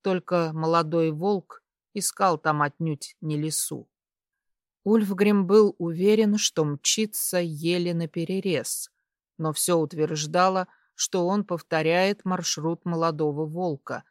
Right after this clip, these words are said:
будто нечто в лесу, где же парк, водило Ульфгрима за нос. Шепот текущей воды вывел Ульфгрима к ручью. Тут он обнаружил еще двоих.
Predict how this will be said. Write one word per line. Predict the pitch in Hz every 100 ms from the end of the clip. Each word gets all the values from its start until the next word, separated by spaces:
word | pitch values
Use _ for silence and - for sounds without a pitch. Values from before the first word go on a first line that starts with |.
| _ _ _ 165
будто | 151 165 _ 175
нечто | 175 180 185 151 - 151
в | 143
лесу, | 147 139 - 208 240 - _ _ _ _ -
где | 170 160 160
же | 139 156
парк, | - 180 143 - - - _ _ _ _ -
водило | 151 165 147 208 220 233
Ульфгрима | 175 160 151 156 165 165
за | 165 170 147
нос. | 131 - - - _ _ _ _
Шепот | - - 185 180 175
текущей | - 170 170 165 -
воды | 151 156 151 190 165
вывел | 165 160 165 165
Ульфгрима | 170 170 165 165 160 156
к | -
ручью. | 160 - 165 160 120 _ _ _ _ -
Тут | 180 170
он | 165
обнаружил | 160 165 165 165 165 160
еще | 165 180 - 180
двоих. | 143 185 131 143 - -